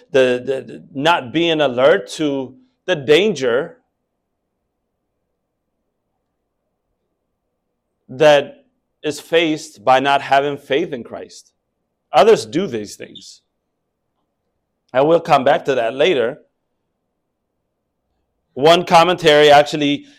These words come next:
defines sleep in this way.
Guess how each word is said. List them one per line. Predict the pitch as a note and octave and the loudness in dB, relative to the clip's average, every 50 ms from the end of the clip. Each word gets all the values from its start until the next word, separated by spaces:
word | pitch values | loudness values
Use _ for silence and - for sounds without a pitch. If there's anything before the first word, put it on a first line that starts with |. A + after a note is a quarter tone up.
| _ _ | _ _
defines | - D#3 D#3 - - - - C3+ D3 E3 E3+ D#3 D3 D3+ D#3 D3 - - - _ _ | 0 0 0 0 -2 -6 0 2 4 4 4 4 2 0 -4 -6 -10 -14 -14 _ _
sleep | - - - - E3+ F3+ A3 B3 A#3+ - - - - _ _ _ _ _ _ _ _ _ _ _ _ _ _ _ _ _ _ _ _ _ - | -14 -12 -12 -8 -4 -2 -2 -2 -4 -6 -10 -20 -20 _ _ _ _ _ _ _ _ _ _ _ _ _ _ _ _ _ _ _ _ _ -8
in | - C#3+ D3+ D#3 | -4 -2 0 0
this | D#3 D3 - - | 0 0 -2 -2
way. | C#3 E3 F3+ D#3+ A#2+ G#2+ G2 F#2+ - _ | 0 2 2 2 2 0 -2 -8 -14 _